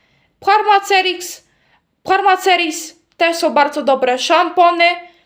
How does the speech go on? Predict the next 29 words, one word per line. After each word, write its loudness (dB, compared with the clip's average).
na 0
przykład -2
na 2
łupież -4
i -12
tak -4
dalej, -2
przy -14
takich -8
problemach -2
skórnych, -4
ponieważ 2
większość 0
z -12
nich -4
jest -4
bardzo 0
naturalna 2
i -2
naturalne -4
zapachy -4
ma. -6
Więc -8
na 2
przykład 0
jeżeli -2
ktoś 0
też -2
ma, -2